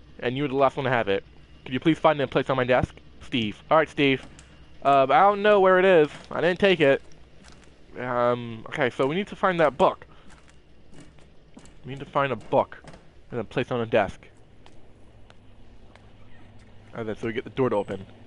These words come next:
Um, nope. Book's not in there. Uh, book's in here? No, ooh, bird cage. Nope, no bird.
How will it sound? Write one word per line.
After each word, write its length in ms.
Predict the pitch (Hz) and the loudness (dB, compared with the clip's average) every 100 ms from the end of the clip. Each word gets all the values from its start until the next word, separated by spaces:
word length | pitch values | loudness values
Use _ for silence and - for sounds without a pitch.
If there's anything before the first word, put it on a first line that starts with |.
| - - - - - - - - - - - - - - - - - - - - - - - - - - | -20 -20 -20 -20 -20 -20 -20 -20 -20 -20 -20 -20 -20 -20 -20 -20 -20 -20 -20 -20 -20 -20 -20 -20 -20 -16
Um, 340 | - - 60 - - - - - - - - - - - - | -12 -12 -12 -14 -14 -12 -12 -14 -16 -18 -20 -20 -20 -14 -8
nope. 160 | 160 - - - - - - | -8 -8 -18 -20 -16 -12 -8
Book's 220 | - 113 - | -8 -8 -6
not 140 | 110 | -6
in 60 | 107 | 0
there. 240 | 110 151 - - - - - - - - - - - - - - - - - - - - - - - - - - 101 | 0 0 -4 -18 -18 -20 -20 -20 -20 -20 -20 -20 -20 -20 -20 -20 -20 -20 -20 -18 -18 -16 -16 -18 -18 -18 -16 -16 -12
Uh, 200 | 104 92 | -10 -10
book's 240 | - - | -12 -12
in 80 | 120 | -10
here? 220 | 139 180 - - | -6 -6 -8 -10
No, 160 | - | -8
ooh, 60 | 254 | -6
bird 220 | - - | -6 -4
cage. 300 | 104 190 - - - - | -6 -8 -12 -20 -20 -12
Nope, 160 | 143 - | -10 -6
no 100 | 131 | -2
bird. 320 | 139 156 190 | 2 2 0